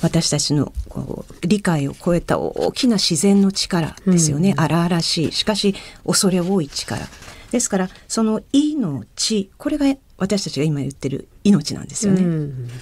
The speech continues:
Speaker 1: じゃあそこから神ですよね。
Speaker 2: うん。
Speaker 1: 神というのは、あの、元々はこれ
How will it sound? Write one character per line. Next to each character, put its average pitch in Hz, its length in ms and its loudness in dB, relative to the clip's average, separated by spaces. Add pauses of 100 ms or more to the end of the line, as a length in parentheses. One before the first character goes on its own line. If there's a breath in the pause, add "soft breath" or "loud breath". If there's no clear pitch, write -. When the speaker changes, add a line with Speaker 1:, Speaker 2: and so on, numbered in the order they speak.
(340 loud breath)
Speaker 1:
じ 294 100 -2
ゃ - 20 2
あ - 20 0
そ 262 120 -2
こ 285 100 -10
か 311 140 -2
ら 302 160 0 (380)
神 220 340 2
で - 100 -4
す - 200 -10
よ 92 80 -6
ね。 175 360 2
Speaker 2:
う - 40 -8
ん。 156 60 -12 (840)
Speaker 1:
神 247 320 2
と 165 160 -2
い - 20 2
う 151 60 2
の 135 160 0
は、 160 320 0 (240 loud breath)
あ 175 80 0
の、 156 80 4
元 180 260 2
々 311 240 2
は 277 140 2
こ 151 140 -8
れ 120 180 -6